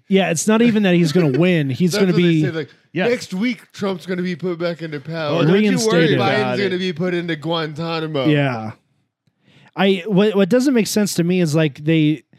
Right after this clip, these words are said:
Speaker 1: there's no precedent for something like that happening. There's no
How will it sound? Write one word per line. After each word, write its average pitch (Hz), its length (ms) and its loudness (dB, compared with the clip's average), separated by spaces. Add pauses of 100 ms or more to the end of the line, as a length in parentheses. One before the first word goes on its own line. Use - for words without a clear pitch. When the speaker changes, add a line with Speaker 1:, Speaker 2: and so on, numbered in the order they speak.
(220)
Speaker 1:
there's 175 260 2
no 180 600 0
precedent 156 640 -4 (180)
for 151 140 -2
something 147 280 -6
like 139 180 -2
that 127 160 -2
happening. 123 420 -4
There's 139 200 0
no 160 380 2